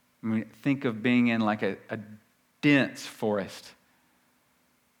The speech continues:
and then God saying, "This will be a wasteland, a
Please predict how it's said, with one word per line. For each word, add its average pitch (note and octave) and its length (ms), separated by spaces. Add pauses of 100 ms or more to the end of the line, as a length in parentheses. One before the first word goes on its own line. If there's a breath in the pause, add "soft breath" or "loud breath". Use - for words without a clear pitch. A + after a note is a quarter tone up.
(420)
and A2 160
then A2+ 100
God G#2+ 300
saying, G2+ 420 (840)
"This G#2+ 140
will A2 80
be G#2+ 120
a G2 60
wasteland, F#2+ 600
a - 60